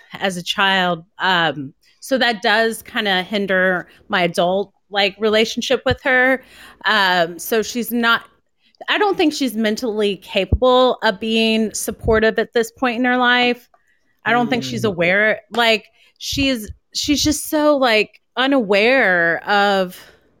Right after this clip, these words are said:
Speaker 1: and in denial about, you know, her mental, um,
Speaker 2: Her
Speaker 1: health
Speaker 2: mental
Speaker 1: issues and
Speaker 2: situa-,
Speaker 1: just,
Speaker 2: yeah.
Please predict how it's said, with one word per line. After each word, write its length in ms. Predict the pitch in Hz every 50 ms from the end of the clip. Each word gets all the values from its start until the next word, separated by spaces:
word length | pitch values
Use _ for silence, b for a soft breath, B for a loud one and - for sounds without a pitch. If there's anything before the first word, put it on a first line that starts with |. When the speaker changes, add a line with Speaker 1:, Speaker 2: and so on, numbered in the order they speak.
| _ _ _ _ _ _ _ _ _ _ _ _ _ _ _
Speaker 1:
and 160 | - 233 247
in 220 | 240 233 240 240 196
denial 640 | 208 214 190 226 214 202 208 214 214 202 190 190
about, 400 | 185 175 170 196 185 175 175 170
you 100 | 202 214
know, 160 | 202 196 190
her 120 | 196 226 214
mental, 680 | 196 180 175 175 - - 190 175 175 170 170 170 165 B B B B B B B B B B B _ _ _ -
um, 520 | - 196 196 185 185 185 175 165 175 180 - _ - - -
Speaker 2:
Her 60 | - - 139 135
Speaker 1:
health 100 | 214 208
Speaker 2:
mental 200 | 123 - - 117
Speaker 1:
issues 300 | - - 220 208 196 196
and 120 | 190 208 202 214 226
Speaker 2:
situa-, 40 | -
Speaker 1:
just, 280 | - 247 240 233 120 127
Speaker 2:
yeah. 420 | 123 117 117 113 110 107 107 110